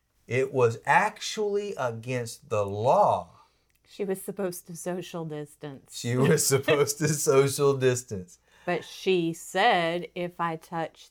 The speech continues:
Speaker 2: that hem."
Speaker 1: But, you know, if it was good enough for Jesus to do, it was good enough for her to do, because when the lepers came to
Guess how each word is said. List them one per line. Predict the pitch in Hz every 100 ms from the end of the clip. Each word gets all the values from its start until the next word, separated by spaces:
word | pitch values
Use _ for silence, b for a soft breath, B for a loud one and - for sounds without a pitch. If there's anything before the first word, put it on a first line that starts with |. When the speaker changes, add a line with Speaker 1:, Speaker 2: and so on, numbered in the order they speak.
| _ -
Speaker 2:
that | 139 - _ 160
hem." | 143 127 131 _ _ _ _ _ _
Speaker 1:
But, | - 113 101 _ -
you | 139
know, | 117 101
if | 101 139
it |
was | 127
good | 113 139
enough | 120 113
for | 113
Jesus | 95 117 127 95 -
to | 98
do, | 92 101 104
it |
was | 98
good | 101 101
enough | 98 95 -
for | 92 92 _
her | - 143
to | 110 87
do, | 90 85
because | 90 - 107 95
when | 104 104
the | 95
lepers | 92 120 160 - 202 202 196 - _ _ _ _ _ _ _
came | - 196 196 196 190
to | 190 185 175